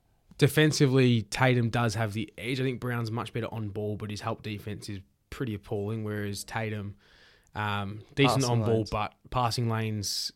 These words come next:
Speaker 1: you know, um, even just contesting at the rim, that's sort of where he's gifted. But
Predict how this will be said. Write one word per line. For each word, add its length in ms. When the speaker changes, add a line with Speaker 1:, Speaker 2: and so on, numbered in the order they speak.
Speaker 1:
you 100
know, 300
um, 320
even 200
just 280
contesting 440
at 60
the 80
rim, 240
that's 180
sort 160
of 60
where 200
he's 140
gifted. 440
But 220